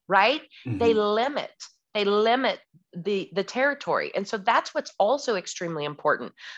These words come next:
Speaker 1: So not only have we built the best value proposition with a twenty thousand dollar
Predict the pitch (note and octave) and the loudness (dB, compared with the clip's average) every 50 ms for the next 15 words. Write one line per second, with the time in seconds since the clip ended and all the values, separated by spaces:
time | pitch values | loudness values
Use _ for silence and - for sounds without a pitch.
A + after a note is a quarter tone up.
0 | - - - C#4+ D#4 E4 F4 F4+ F#4+ F4+ E4 D#4 D#4 D#4+ D#4+ C4+ A3+ G#3 G#3 G3+ | -14 -8 -4 -2 0 2 4 4 6 6 6 4 4 2 2 2 2 2 2 0
1 | F3 F#3+ G3+ G3 D#3 D3+ A3 A#3 F#3 E3+ - - E3 D3 F3 F3+ F3+ F3 - D#3+ | 2 0 -4 -4 0 2 2 4 4 2 0 -4 -6 2 2 2 2 2 -2 -10
2 | C#3+ D3+ E3 E3 F3 F3 D3+ C3+ - - D#3+ C#3 B2 - C#3 B2 B2 D3+ D3 B2+ | -2 0 2 2 2 0 -2 -6 -6 -2 -2 -2 -2 -4 -10 -10 -6 -6 -6 -6
3 | - - F#2+ F#2 A2 A#2+ - D3 C#3+ - C3 B2+ - - E3 D#3+ D3+ C#3+ - D3 | -6 -8 -10 -10 -10 -8 -8 -8 -6 -4 -6 -8 -4 -4 -4 -2 -2 0 2 0
4 | C#3+ C#3 C#3+ C#3+ C#3 C3 A#2+ A#2+ B2+ A#2+ | 0 0 -4 -8 -2 0 0 0 0 -2